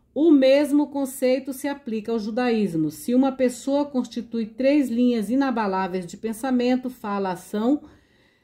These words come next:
pensamento, fala e ação, então é perfeita. Essa pessoa é, então, representada pelo número trezentos,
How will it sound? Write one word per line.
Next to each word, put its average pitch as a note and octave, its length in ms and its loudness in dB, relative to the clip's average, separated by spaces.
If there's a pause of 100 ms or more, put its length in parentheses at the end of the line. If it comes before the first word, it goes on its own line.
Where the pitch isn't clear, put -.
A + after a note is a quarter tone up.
(140)
pensamento, B3+ 600 2
fala F#3+ 380 -4
e G#3 80 2
ação, C4 580 0
então A#3 580 0
é A#3+ 80 0
perfeita. G#3+ 960 0
Essa A3 300 -6
pessoa B3 760 -2
é, G#3 200 0
então, A#3 520 0
representada A#3 800 -4
pelo A3 300 -2
número G3+ 360 0
trezentos, A3+ 920 0